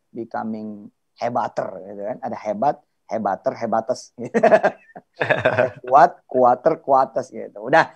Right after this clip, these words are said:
insya Allah lah, habis ini ntar Habib Muhammad pasti lebih top lagi, nih. Dua aja tuh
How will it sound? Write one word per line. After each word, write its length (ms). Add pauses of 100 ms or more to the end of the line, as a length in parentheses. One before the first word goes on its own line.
insya 220
Allah 180
lah, 140 (140)
habis 320
ini 160
ntar 160
Habib 200
Muhammad 380
pasti 300
lebih 260
top 240
lagi, 260
nih. 200 (360)
Dua 380
aja 180
tuh 220